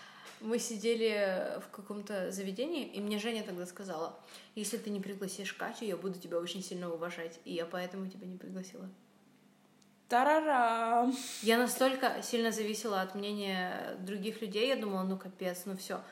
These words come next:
Speaker 1: Внимание, человек, который уже есть моя лучшая подруга, мне для этого ничего не надо было делать. То есть мы уже общаемся вообще лучше всех, и все было хорошо, мы не ссорились.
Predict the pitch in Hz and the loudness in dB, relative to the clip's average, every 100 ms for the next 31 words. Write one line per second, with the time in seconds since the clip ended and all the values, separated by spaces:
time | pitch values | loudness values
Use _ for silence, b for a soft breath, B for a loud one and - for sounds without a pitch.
0 | B B B B _ _ _ _ _ - | B B B B _ _ _ _ _ -10
1 | 214 220 262 311 330 262 214 - 262 262 | -2 6 8 10 10 6 4 8 10 10
2 | 302 349 - 339 - 311 240 240 240 - | 10 6 0 -2 2 6 8 8 4 -4
3 | - 226 202 254 269 233 277 359 - 254 | 2 4 8 8 8 8 8 6 6 6
4 | 220 240 269 262 240 233 285 262 220 247 | 8 6 6 4 4 4 6 4 6 6
5 | 233 254 285 233 220 - 269 285 294 247 | 6 4 4 4 4 4 6 8 8 8
6 | 233 208 190 196 196 233 392 381 - B | 8 6 2 2 4 4 4 2 -2 B
7 | B B B - - 233 233 285 285 277 | B B B -20 -2 2 8 8 10 10
8 | 311 285 - 277 262 240 - 202 196 - | 10 10 6 8 8 6 0 -2 -2 0
9 | 240 220 240 240 208 - 285 285 196 233 | 2 4 4 4 -4 0 2 0 0 2
10 | 226 220 226 220 277 262 202 190 269 240 | 2 0 0 2 6 6 4 4 6 6
11 | 208 208 | 4 -4